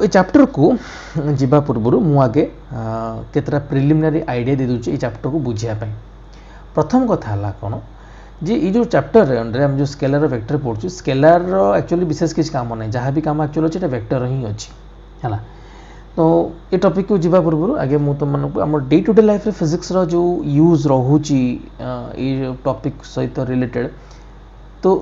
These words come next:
ତା ଉପରେ ମୁଁ ତୁମକୁ ଆଗେ ଟିକେ ଆଇଡ଼ିଆ ଦେଇଦେବି। ତ ଆମେ ପୁରା ଡେ ଟୁ ଡେ ଲାଇଫ୍କୁ ଧରିକି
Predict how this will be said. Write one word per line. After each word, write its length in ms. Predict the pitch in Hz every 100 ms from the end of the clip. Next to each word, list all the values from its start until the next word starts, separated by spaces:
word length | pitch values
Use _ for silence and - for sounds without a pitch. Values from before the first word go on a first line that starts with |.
| - -
ତା 180 | 180 190
ଉପରେ 240 | 214 - 277
ମୁଁ 160 | 165
ତୁମକୁ 200 | 139 135
ଆଗେ 140 | 135 117
ଟିକେ 180 | -
ଆଇଡ଼ିଆ 260 | - 120 113
ଦେଇଦେବି। 420 | 107 - 107 104 - - - - - - - -
ତ 60 | 170
ଆମେ 200 | 165 196
ପୁରା 280 | 185 254 262
ଡେ 120 | 208
ଟୁ 120 | 190
ଡେ 100 | 175
ଲାଇଫ୍କୁ 760 | 165 151 147 - - 160 156 139
ଧରିକି 540 | 110 143 147 170 214